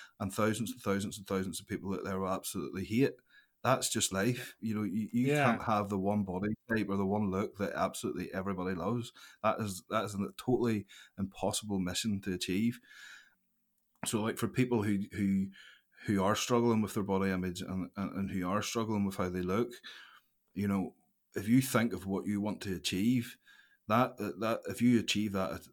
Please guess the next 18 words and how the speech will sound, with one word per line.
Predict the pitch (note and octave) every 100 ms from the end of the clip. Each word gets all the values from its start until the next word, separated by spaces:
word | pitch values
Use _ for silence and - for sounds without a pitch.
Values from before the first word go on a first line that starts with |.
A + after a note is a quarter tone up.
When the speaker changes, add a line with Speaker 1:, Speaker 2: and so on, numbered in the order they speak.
| D2+ - _
Speaker 1:
that | F#2 F2+
look, | E2+ G#2+ C3+
that, | A2 -
that, | G#2+ -
that | A#2+
attraction | F#2 - G2+ G#2 - G#2+ F#2+ E2+
is, | F2+ -
is | G2 F#2+
the | G2
exact | D2+ A#2 A#2+
same | - G2+
results | F#2+ F#2 A#2 -
as | G#2
what | -
your | F2+
previous | - G2+ A2 A2+ F#2+
attraction | - G2+ - E2+
had. | E2+ A#2 C#3+